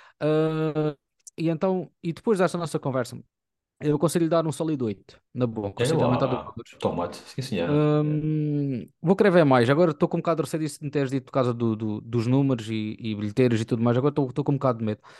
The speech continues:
Speaker 1: Ah, mas eu estou confiante que isto é capaz de, se calhar fazem outro só para ver, se calhar calhou uma altura mal. Filmes em março normalmente até não costumam ter muito sucesso.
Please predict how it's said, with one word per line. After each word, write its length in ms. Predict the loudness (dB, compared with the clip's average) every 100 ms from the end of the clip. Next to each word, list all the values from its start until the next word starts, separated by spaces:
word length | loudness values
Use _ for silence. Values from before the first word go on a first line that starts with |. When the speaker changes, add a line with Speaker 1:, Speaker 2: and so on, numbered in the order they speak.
| -20 _
Speaker 1:
Ah, 300 | 2 6 6
mas 220 | 6 4 4
eu 80 | 2
estou 180 | 0
confiante 360 | 0 0 -2 -2
que 60 | -4
isto 140 | -4
é 40 | -4
capaz 480 | -4 -2 -2 -2
de, 400 | -2 -2 0 0 0
se 80 |
calhar 260 | -2 0 0
fazem 320 | -2 -4 0
outro 220 | 0 0 -2
só 100 | -6
para 160 | -4
ver, 360 | -2 0 -2 -6 _
se 120 | -10
calhar 360 | -2 0 0 -2
calhou 180 | -4 -2
uma 100 | -2
altura 220 | -2 -2 -2
mal. 240 | -4 -6 _ _ _ _
Filmes 200 | 0 2
em 60 | 4
março 240 | 4 2
normalmente 280 | -2 -2 -4
até 120 | -4
não 100 | -8
costumam 240 | -8 -8 -2
ter 100 | -2
muito 180 | -2 -6
sucesso. 380 | -4 -4 -4